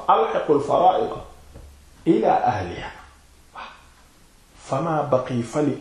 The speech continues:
awla rajulin zakar loolu insha Allah dinañ ci ñëw xadiis Mawlana Ibnu Abbaas radiyallahu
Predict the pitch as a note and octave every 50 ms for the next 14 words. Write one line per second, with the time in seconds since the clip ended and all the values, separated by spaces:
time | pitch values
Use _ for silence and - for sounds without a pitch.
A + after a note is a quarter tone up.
0 | - - C4+ C#4+ B3+ A3+ G3+ F#3 E3+ E3 D#3 D3 C3+ B2+ B2 A#2 A2+ A2+ A2+ A2+
1 | - - - G#3+ B3+ D4+ D#4 D4+ D4+ C4+ C4+ C4 B3 A#3+ A#3 G#3 F#3+ - E4 D#4+
2 | - - A3+ - - - - - - C3+ E3 G3 G#3+ G#3+ A3 G#3 G3 - G#3 G3
3 | F#3+ F#3 F#3 F3 F3+ F3+ F3+ F3 E3+ - E3+ E3 E3 E3 E3+ E3 - - - -
4 | F3 F3 E3 E3+ E3 D#3+ D#3 D#3+ D#3 D#3 D#3 E3 E3 F3 - - - - - -
5 | - - - - - - - - C3+ D3 D3+ D3 C#3 C#3 C3+ B2+ B2+ D#3 F3 E3+
6 | D3 - E3 D#3 - - D3+ C#3+ C#3 C#3+ C#3+ D#3 E3+ F3 C4+ - D#3 D#3 D3 C#3+
7 | C#3+ D3 C#3+